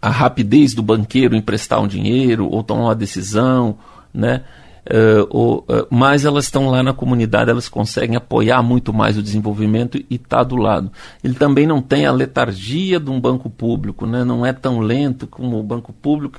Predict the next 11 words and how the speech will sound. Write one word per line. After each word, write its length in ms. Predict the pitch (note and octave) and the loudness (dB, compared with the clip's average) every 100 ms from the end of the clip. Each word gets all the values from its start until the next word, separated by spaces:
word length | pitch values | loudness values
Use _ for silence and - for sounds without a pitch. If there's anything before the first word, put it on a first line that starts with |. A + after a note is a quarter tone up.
| - | -12
que 160 | - | -4
é 220 | A#2+ B2 - - - - - | -2 -4 -8 -20 -20 -20 -10
gerido 500 | A2+ B2+ A#2+ C#3 - | -2 0 2 0 -2
por 380 | - C3+ B2+ - - - - | -8 -2 -2 -4 -16 -20 -14
funcionários 880 | B2+ A#2+ A2+ A2+ G#2+ G#2+ F#2 - - _ | -12 -6 -4 0 -2 -4 -10 -14 -18 _
públicos 540 | - F#3+ G#3 G#3 - - | -2 0 0 -4 -6 -8
que 80 | - | -10
estão 340 | C3 B2+ B2+ | -6 -4 -2
ali 440 | - A#2 D3+ - - - - - - - | -4 -4 -4 -6 -14 -20 -20 -20 -20 -2
pra 140 | D3+ | -2
seguir 540 | - C#3 C3 D#3 - | 0 -2 0 0 -2